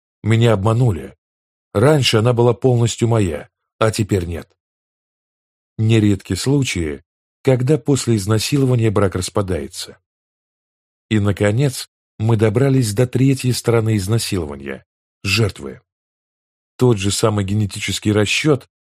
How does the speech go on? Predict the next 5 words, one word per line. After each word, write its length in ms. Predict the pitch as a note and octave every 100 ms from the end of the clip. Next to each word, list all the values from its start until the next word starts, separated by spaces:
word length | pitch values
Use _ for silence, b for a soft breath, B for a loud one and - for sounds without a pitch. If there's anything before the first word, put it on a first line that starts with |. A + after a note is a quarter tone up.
| _ _
который 380 | - C3 E3+ D#3
помогает 520 | B2+ B2+ A#2+ C3+ B2+ -
предсказать, 600 | B2 - C3 A2+ B2+ A2+
что 200 | - A2+
мужчины 720 | A#2 - - A#2+ A#2+ A2+